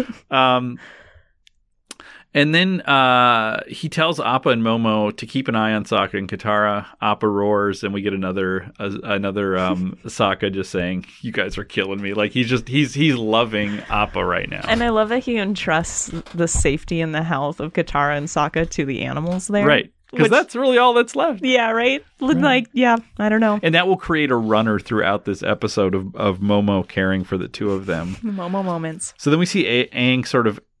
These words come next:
Speaker 2: I don't know how to talk about his jumping. So I always call it, like, airbending slash jumping, 'cause it's, like,
Speaker 1: Same.
Speaker 2: this, like, super jump that he has.
Speaker 1: It's hard to know where one starts and the <laughs> other ends.
Speaker 2: Right. And it turns out we learned something new about Aang, which is, like, he can run like the Flash, as it turns out. Like,
Speaker 1: Yeah.
Speaker 2: he's, like, super, super airbendy
Speaker 1: He's,
Speaker 2: running
Speaker 1: he,
Speaker 2: fast.
Speaker 1: right. Yeah. Bending the air behind him, I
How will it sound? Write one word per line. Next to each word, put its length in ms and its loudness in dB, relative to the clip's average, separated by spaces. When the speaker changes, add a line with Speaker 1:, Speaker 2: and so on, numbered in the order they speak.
Speaker 2:
I 120 0
don't 100 4
know 140 4
how 100 -2
to 80 4
talk 320 -2
about 280 2
his 280 -8
jumping. 720 0
So 120 -2
I 40 6
always 160 2
call 240 2
it, 40 0
like, 180 2
airbending 640 2
slash 380 0
jumping, 480 0
'cause 220 0
it's, 80 -4
like, 160 2
Speaker 1:
Same. 100 -4
Speaker 2:
this, 160 -2
like, 180 0
super 360 0
jump 260 -2
that 120 -4
he 120 -4
has. 280 -4
Speaker 1:
It's 80 -8
hard 180 0
to 80 -6
know 240 2
where 240 0
one 260 -4
starts 400 -4
and 100 -6
the 80 0
<laughs> 40 4
other 280 2
ends. 460 0
Speaker 2:
Right. 260 4
And 120 2
it 120 -2
turns 340 2
out 160 4
we 80 0
learned 260 0
something 280 0
new 160 2
about 260 2
Aang, 260 -2
which 160 -4
is, 160 -6
like, 140 -2
he 160 -8
can 180 -2
run 220 0
like 200 -4
the 60 -8
Flash, 520 -6
as 120 -4
it 120 -4
turns 260 -2
out. 160 2
Like, 160 0
Speaker 1:
Yeah. 100 2
Speaker 2:
he's, 120 0
like, 180 0
super, 460 0
super 520 2
airbendy 440 2
Speaker 1:
He's, 100 0
Speaker 2:
running 300 2
Speaker 1:
he, 100 4
Speaker 2:
fast. 320 0
Speaker 1:
right. 260 2
Yeah. 220 0
Bending 300 0
the 100 -2
air 160 2
behind 380 -2
him, 120 -4
I 120 -6